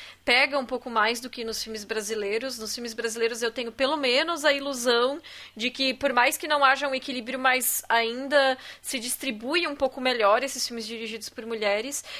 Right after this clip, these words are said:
E no Feito por Elas, em específico, nós temos uma premiação anual também de melhores do ano, que é o Troféu Alice, mas que é voltado especificamente pro trabalho de mulheres.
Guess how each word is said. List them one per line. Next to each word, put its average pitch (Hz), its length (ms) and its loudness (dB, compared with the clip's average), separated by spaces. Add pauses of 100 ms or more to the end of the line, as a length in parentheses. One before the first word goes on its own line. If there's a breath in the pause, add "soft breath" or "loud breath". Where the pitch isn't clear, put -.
(160 loud breath)
E 339 160 -2
no 427 120 -4
Feito 294 320 -2
por 254 220 0
Elas, 262 480 4
em 247 140 -8
específico, 277 580 -6
nós 262 320 2
temos 285 460 -2
uma 262 120 -2
premiação 240 680 -2
anual 220 400 4
também 214 400 -2
de 240 100 -10
melhores 220 380 0
do 214 160 -2
ano, 202 240 -2
que - 100 -6
é 247 40 2
o 233 40 -2
Troféu 240 440 0
Alice, 240 400 -2
mas 269 180 -2
que - 80 0
é 285 60 4
voltado 269 400 4
especificamente 285 840 -4
pro 294 100 -14
trabalho 285 380 2
de 294 80 -8
mulheres. 285 640 2